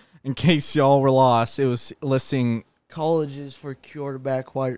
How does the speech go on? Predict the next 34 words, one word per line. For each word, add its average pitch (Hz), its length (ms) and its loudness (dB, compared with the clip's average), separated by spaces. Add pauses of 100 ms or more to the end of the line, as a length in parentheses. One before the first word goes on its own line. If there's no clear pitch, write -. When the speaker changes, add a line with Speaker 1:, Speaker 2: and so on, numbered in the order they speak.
Speaker 2:
and 131 280 -18
top 127 220 -12
two - 160 -10
wide 123 140 -6
receivers. 123 440 -12
Speaker 1:
Yeah, 101 220 -2
so 113 320 0
it 110 80 0
lists 117 300 0
the, 107 480 -2 (480)
it 127 80 0
was, 117 200 -2
uh, 107 440 2
guess 120 260 0
the 113 100 -4
team 113 300 -2
name 110 240 0
based 110 260 -4
off 107 240 -2
where 110 160 -2
the 98 200 -4 (120)
Q 135 220 2
B 135 180 2
was 131 400 2
and 107 140 -6
the 107 60 -4
number 110 340 0
one 110 300 0
and 101 80 -2
number 104 180 -4
two - 180 -12
receivers 92 520 -8
were 85 80 -10
from, 90 280 -10